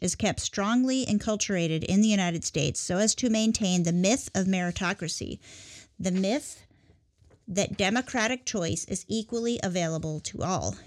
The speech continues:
Keeping most people unaware that freedom of confident action is there for just a small number of people props up those in power and serves to keep power in the hands of the same groups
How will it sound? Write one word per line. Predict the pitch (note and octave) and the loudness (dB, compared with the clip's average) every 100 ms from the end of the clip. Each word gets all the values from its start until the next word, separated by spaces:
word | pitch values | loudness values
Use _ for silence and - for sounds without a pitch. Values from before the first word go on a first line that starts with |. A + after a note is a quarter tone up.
| - - _ | -20 -20 _
Keeping | - B3+ C#4 A#3+ | -2 0 2 2
most | G#3+ C#4+ - | 4 2 2
people | C#4+ C4+ A#3 | 0 0 2
unaware | A3 G3+ F#3 F#3+ G#3+ | 2 2 2 2 2
that | G3 - | 0 -4
freedom | - G#3 G#3+ G#3+ | -2 0 0 0
of | F#3+ | -2
confident | - F#3+ G3+ F#3+ F#3 | -2 -2 -2 -2 0
action | E3+ F#3+ G#3 G3+ G#3 - - - - | -2 -2 -2 0 0 -2 -12 -20 -2
is | F#3+ F3 | 0 2
there | G3+ G3+ | 2 2
for | G3 | -2
just | F3 G3+ - | -2 -2 -2
a | |
small | E3+ - G3 G3 G3+ G#3 | -6 -2 0 2 2 0
number | F3+ F#3 F#3+ | 0 0 0
of | F3 - | -2 0
people | G#3 - D3+ D3+ - | 0 0 0 -2 -2
props | - G#3+ A3 B3+ | 0 2 2 2
up | C4 - | 0 0
those | F3+ E3+ | 2 2
in | F3 | 2
power | E3 E3 D3+ G2+ - | 0 0 0 -2 -2
and | F3 E3+ | -2 -2
serves | - G#3+ G#3+ - | -2 0 0 -4
to | |
keep | F3+ B3+ A#3+ | -2 -2 0
power | - E3+ D#3+ D3+ - | 0 0 0 -2 -2
in | F#3+ G3+ | 0 2
the | |
hands | G3+ E3+ D3+ D#3 | 0 -2 -2 -4
of | - | -6
the | E3 | -6
same | - F#3+ G#3 G#3+ | -4 2 2 2
groups | F3+ D3+ - | 0 -2 -4